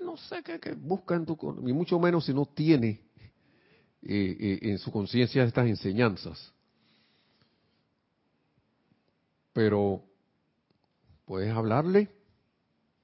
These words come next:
algo que te salga del corazón, que sea constructivo y elevador. Uno le puede hablar, si es el caso.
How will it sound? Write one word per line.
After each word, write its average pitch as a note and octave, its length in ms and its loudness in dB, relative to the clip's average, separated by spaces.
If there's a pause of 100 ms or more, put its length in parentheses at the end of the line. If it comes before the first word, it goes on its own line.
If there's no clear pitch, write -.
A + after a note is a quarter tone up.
(260)
algo A2+ 240 -2
que B2+ 80 2
te A2 100 -4
salga A#2+ 240 2
del C3+ 120 4
corazón, G#2 680 -2
que G2 120 -6
sea B2 160 0
constructivo B2+ 640 -2
y A2+ 40 4
elevador. F#2+ 640 2 (480)
Uno B2+ 180 -2
le G#2+ 100 2
puede A#2 200 2
hablar, G#2+ 480 0 (1700)
si G2 140 -4
es G2+ 80 2
el G2+ 120 2
caso. D3+ 420 0